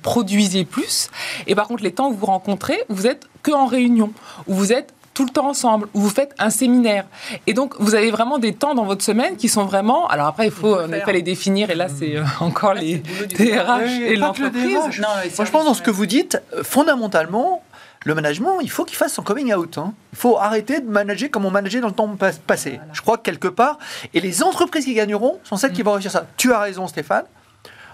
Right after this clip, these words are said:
Speaker 3: On ne fait pas d'innovation chez le saf en levure,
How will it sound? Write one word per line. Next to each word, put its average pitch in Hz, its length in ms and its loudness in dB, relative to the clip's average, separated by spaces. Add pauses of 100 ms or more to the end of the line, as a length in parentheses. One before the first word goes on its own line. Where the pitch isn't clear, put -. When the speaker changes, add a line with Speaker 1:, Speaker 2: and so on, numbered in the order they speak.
Speaker 3:
On 180 100 4
ne 185 60 -2
fait 220 120 0
pas 208 180 2
d'innovation 214 680 -2
chez 185 160 -2
le 175 80 2
saf 175 460 0
en 180 100 2
levure, 208 400 0